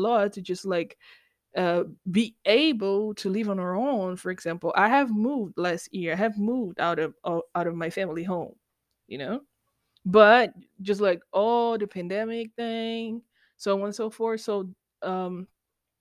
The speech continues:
in this year, January, like, January twenty twenty-one, I've been fired from my last job because of all the covid thing,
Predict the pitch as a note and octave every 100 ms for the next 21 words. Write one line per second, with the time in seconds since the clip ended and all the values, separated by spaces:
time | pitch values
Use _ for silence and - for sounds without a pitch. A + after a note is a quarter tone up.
0 | _ F#3+ F#3+ G3+ C#4+ C4 C#4 A#3+ A#3+ B3
1 | C4 C#4+ F4 F#4 _ _ _ - F#3 F#3+
2 | G#3 G#3+ A3 G#3+ A3 A3 A3+ A3+ A3+ C4
3 | D4 D#4+ - - - - - _ _ G3
4 | A3 G3+ F#3+ F#3+ G#3+ A#3+ C4 C4+ - _
5 | _ - G3 F#3 F3+ E3 F#3 F3+ F3 F3
6 | - G3 G#3 A3 A#3+ A#3 - - F3+ F3+
7 | F3 F#3 G3 F#3 F3 F#3+ E3+ A3+ _ -
8 | F#3+ F#3+ G3+ G3+ A3 B3 C4 C#4+